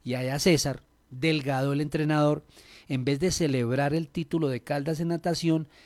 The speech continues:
la reunió y les dijo que, que, que las hizo llorar, porque les dijo que él se iba, que él se iba para Antioquia, que él había tomado la decisión ya de irse para Antioquia. Entonces,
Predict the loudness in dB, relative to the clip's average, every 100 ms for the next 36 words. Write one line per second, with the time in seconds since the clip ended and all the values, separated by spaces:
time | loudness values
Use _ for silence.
0 | -6 0 2 4 4 4 4 2 2 0
1 | 0 2 2 2 0 -4 -8 -2 0 0
2 | 0 -2 -6 -10 -6 -4 -2 -4 -8 -14
3 | -20 -14 -10 -6 -6 -4 0 2 4 4
4 | 0 -4 -4 -2 -2 -2 0 4 6 6
5 | 2 _ _ _ -20 _ -6 0 2 2
6 | 2 0 0 0 0 0 0 -2 0 0
7 | -2 0 -2 -2 -6 -4 -2 -2 -2 -2
8 | 0 0 2 2 2 0 -8 -10 -20 -20
9 | -10 -6 -6